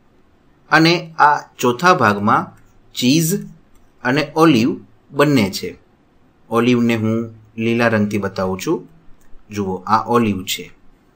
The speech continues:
હવે એક પ્રશ્ન છે કે પિઝાના કયા ભાગમાં ઓલિવ છે?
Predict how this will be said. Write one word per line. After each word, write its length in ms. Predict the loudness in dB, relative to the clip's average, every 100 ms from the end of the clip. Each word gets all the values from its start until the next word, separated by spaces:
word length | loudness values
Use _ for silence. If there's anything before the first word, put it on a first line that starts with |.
| _ _ _ _ -6
હવે 180 | 2 2 4
એક 160 | 2 2 -6
પ્રશ્ન 300 | 2 2 4 2
છે 200 | 4 2 2 0
કે 180 | 0 2 4 2 -6 _ _
પિઝાના 640 | -2 2 4 4 2 0 -2 -10 _ 0
કયા 280 | 2 4
ભાગમાં 440 | 4 4 2 0 0
ઓલિવ 280 | 2 4 2
છે? 200 | -2 -2